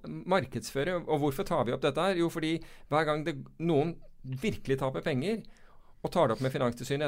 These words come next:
etterpå, så får man da gjerne hør-, høre fra Finanstilsynet at ved-, at de hadde ikke konsesjon, så det falt ikke inn under Finanstilsynet. Og så selv om de visste om det, så gjorde de ikke noe med det. Det har skjedd, eh, ved et par anledninger. Eller så har du den, eller så kommer da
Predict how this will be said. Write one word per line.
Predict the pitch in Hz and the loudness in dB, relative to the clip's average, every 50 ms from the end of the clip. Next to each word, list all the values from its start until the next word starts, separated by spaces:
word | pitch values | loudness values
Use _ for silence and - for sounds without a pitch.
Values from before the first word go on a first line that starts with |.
| 135 | -2
etterpå, | 135 123 131 160 185 175 | -2 -2 0 0 0 0
så | 165 | -2
får | 135 151 139 | -2 0 0
man | 135 143 143 139 | 0 0 2 2
da | 135 135 139 | 2 2 2
gjerne | 147 147 139 123 123 135 | 2 2 2 2 4 4
hør-, | 131 117 117 - - 139 139 | 4 4 2 0 -2 -2 0
høre | 139 127 98 - | 2 2 2 0
fra | - 117 117 - | 0 -2 -2 0
Finanstilsynet | 123 117 107 107 - 117 - 123 113 117 131 156 180 180 175 - - - - - - - | 0 0 0 -2 -4 -6 -4 -4 -2 -2 -2 -2 -2 -4 -6 -10 -16 -18 -20 -20 -6 -2
at | 143 156 156 - - - | -2 -2 -2 -4 -8 -8
ved-, | - 131 135 123 123 - - - | 2 4 4 4 4 2 -2 -2
at | - 139 147 147 | -2 -2 -2 -2
de | 131 151 143 | -4 -2 0
hadde | 135 185 139 104 101 | 0 -2 -2 -2 -4
ikke | 104 120 - | -6 -4 -2
konsesjon, | 135 131 131 - 139 - 165 175 190 | -2 -2 -2 -2 -4 -2 -2 -2 -2
så | - 151 127 | -2 -2 -4
det | 135 131 | -2 0
falt | 139 123 110 - 135 | 0 0 0 -2 -4
ikke | 131 - 156 - | -4 -4 -2 0
inn | 143 117 101 101 | 0 2 2 2
under | 110 120 120 | 0 0 -2
Finanstilsynet. | - 131 117 107 98 - - 123 - 135 127 135 170 180 | -2 -2 -2 -2 -2 -4 -8 -4 -2 -2 -2 0 -2 -2
Og | 165 - | -2 -2
så | 160 - | -2 -2
selv | 139 117 117 | -2 -2 -2
om | 113 123 | -2 -2
de | 143 | -2
visste | 143 147 135 - - - 101 | -2 -4 -4 -4 -4 -2 -2
om | 107 | -2
det, | 127 143 | -2 -4
så | 135 147 139 | -2 0 0
gjorde | 113 101 | 2 0
de | 101 | 0
ikke | 101 117 120 | 0 0 0
noe | 120 113 | 2 2
med | 107 104 - | 2 2 2
det. | 170 185 180 | 0 -2 -2
Det | 127 113 | 0 0
har | 110 123 123 | 0 0 0
skjedd, | - 127 123 123 127 | -2 -2 -2 -2 -2
eh, | 127 123 120 | -4 -2 -2
ved | 123 127 123 | 0 -2 0
et | - - | 0 0
par | 123 123 120 | 0 0 0
anledninger. | 123 120 117 113 117 131 151 180 220 226 - - - - - - - - | 0 0 0 0 0 0 -2 -2 -2 -4 -6 -12 -16 -16 -14 -4 0 2
Eller | 156 160 180 220 214 | 4 4 4 2 2
så | - 196 180 | 2 0 2
har | 151 139 139 139 | 2 2 2 2
du | 160 | 2
den, | 143 151 147 135 110 | 2 2 2 2 0
eller | 117 151 135 131 | -2 -4 -2 -2
så | - - | -4 -2
kommer | - - 127 123 131 151 156 - | 0 2 2 2 2 2 2 4
da | 131 131 | 4 4